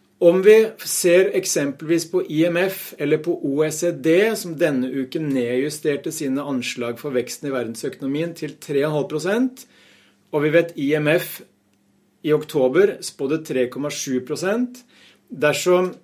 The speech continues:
vi lander et sted mellom tre komma fire og tre komma seks prosent, så vil det fortsatt være en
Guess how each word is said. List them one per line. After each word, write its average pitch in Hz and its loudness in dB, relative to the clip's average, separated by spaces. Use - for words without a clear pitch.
vi 175 6
lander 156 4
et 175 4
sted 156 0
mellom 151 0
tre 139 0
komma 160 -4
fire 139 0
og 147 -4
tre 135 0
komma 151 -4
seks 139 -6
prosent, 214 -2
så 160 -2
vil 143 2
det 147 -2
fortsatt 143 -2
være 127 -2
en 143 -2